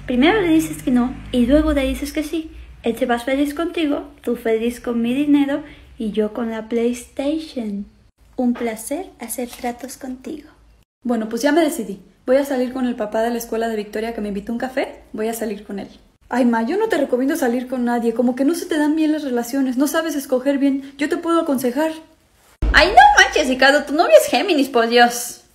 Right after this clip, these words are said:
Speaker 1: <laughs> Sí, ustedes se pasan, ¿eh? Ricardo tiene una novia tóxica y es Géminis. A ti el papá de los niños te abandonó cuando estaban chiquitos y a Victoria la acosa un niño que es medio raro.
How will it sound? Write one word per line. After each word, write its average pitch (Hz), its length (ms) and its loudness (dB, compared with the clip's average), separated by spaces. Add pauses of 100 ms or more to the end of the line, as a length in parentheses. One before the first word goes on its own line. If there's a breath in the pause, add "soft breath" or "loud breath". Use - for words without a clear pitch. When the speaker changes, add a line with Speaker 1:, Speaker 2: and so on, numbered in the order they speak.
(240)
Speaker 1:
<laughs> - 340 0 (240 loud breath)
Sí, 233 240 2
ustedes 233 280 4
se 220 120 -4
pasan, 226 360 2
¿eh? 262 300 -4
Ricardo 359 400 4
tiene 359 200 2
una 330 140 4
novia 311 320 4
tóxica 381 440 4
y 294 80 4
es 302 160 4
Géminis. 208 480 0
A 214 100 2
ti 302 60 -2
el 339 100 0
papá 285 240 2
de 285 80 4
los 254 160 2
niños 277 220 0
te 247 80 0
abandonó 220 360 -2
cuando 240 180 -2
estaban 262 260 2
chiquitos 269 420 -8
y 233 60 0
a 220 40 4
Victoria 240 420 -2
la 240 100 -4
acosa 269 280 -2
un 254 140 0
niño 262 260 0
que 247 80 -8
es 233 80 -4
medio 220 300 -2
raro. 208 400 -6